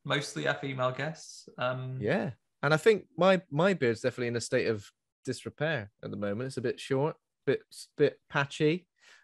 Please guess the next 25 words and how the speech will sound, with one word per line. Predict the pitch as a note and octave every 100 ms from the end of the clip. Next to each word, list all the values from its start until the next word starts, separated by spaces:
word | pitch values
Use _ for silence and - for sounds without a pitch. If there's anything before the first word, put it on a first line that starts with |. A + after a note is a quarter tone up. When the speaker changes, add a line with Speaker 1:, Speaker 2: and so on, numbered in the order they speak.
| _
Speaker 2:
but, | - C3 G2
uh, | C3+ C3+
luckily, | C3 F3+ - C3
our | A#2+ A#2+
guest | C3 -
today | - B2 B2+ A2+ G#2
is | A#2 A2+
bringing | A2 C#3 C#3 B2+
the | B2
beard | A2+ C3+ B2+ B2+ A#2 - _ _ _ _ _ B2
level | A2+ A#2 A2+ A2+
right | C3 D#3 A2
up, | B2 -
all | F#3+
the | G3+
way | E3+
to | E3+
the | D#3+
top, | - F3 A#2 - _
probably | G#3 F#3+
the | C#3+
highest | D3+ C#3+ C3+
it's | C#3
ever | B2+
been. | A#2+ D3 G2+